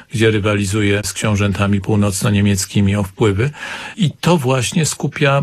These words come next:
ogromną większość jego uwagi, a zatem nie pozostawia wiele już miejsca i energii na jakąś ekspansję czy bardziej ambitne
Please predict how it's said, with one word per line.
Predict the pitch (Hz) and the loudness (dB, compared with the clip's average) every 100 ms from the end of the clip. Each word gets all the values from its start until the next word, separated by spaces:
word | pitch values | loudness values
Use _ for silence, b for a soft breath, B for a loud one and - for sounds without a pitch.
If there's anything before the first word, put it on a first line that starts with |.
| 196 | 0
ogromną | 127 120 127 131 123 | 0 0 2 2 2
większość | 139 151 - 117 - | 2 0 0 -2 -2
jego | 113 110 | 0 0
uwagi, | 98 101 104 131 | 0 0 0 0
a | 127 | 0
zatem | 107 107 139 123 | 0 0 2 2
nie | 123 | 2
pozostawia | 127 117 - 151 135 110 110 139 107 | 2 0 0 0 2 0 0 -2 -2
wiele | 104 120 110 | 2 2 2
już | 107 98 - | 0 -2 0
miejsca | 113 110 - | 0 0 0
i | 113 | 2
energii | 104 101 107 107 117 | 2 2 0 0 0
na | 104 113 | 0 0
jakąś | 104 104 113 98 | 0 -2 -2 -2
ekspansję | 110 - - 110 110 - 110 | -2 -4 -2 0 0 0 0
czy | 92 107 104 104 B B B B - | 0 0 0 -2 B B B B -2
bardziej | 110 107 110 | 0 2 0
ambitne | 104 98 110 - 107 | 2 0 -2 -2 0